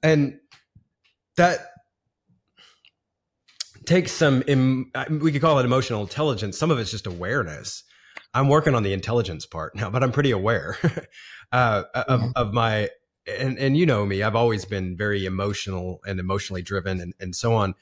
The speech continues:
Speaker 1: Uh, and emotions are s-, very, very vitally important to our, our well-being. They're, you know, little indicators and red flags and, and, and little prods and things like that. We should listen to them.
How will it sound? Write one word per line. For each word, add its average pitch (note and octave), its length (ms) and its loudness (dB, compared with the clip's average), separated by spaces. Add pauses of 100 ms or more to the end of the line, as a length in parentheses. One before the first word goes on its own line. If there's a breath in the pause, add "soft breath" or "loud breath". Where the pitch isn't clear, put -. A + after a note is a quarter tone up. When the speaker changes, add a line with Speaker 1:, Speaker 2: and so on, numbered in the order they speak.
(600 soft breath)
Speaker 1:
Uh, A2 280 4
and A2+ 120 2
emotions A2+ 420 2
are F#2+ 180 -2
s-, - 360 -10
very, A#2+ 460 2
very F#2+ 360 -2 (220)
vitally G#2+ 400 0
important E2+ 560 -6 (100)
to E2+ 400 -10 (120)
our, E2 200 -8
our F2 180 -4
well-being. F#2+ 720 2 (400 soft breath)
They're, G2+ 320 0 (140)
you G#2 100 -4
know, G2 120 0
little F2+ 440 0
indicators G2 640 -2
and F2 140 -8
red G2+ 220 -2
flags F#2+ 480 0
and, E2 180 -14
and, F2+ 380 -8
and F2+ 360 -8
little G2 180 -4
prods G2+ 500 0
and F2+ 140 -10
things F#2+ 240 -6
like F2+ 160 -8
that. F#2+ 220 -2
We G2+ 100 -6
should F2 220 -10
listen A2+ 320 0
to F2 120 -14
them. E2+ 200 -12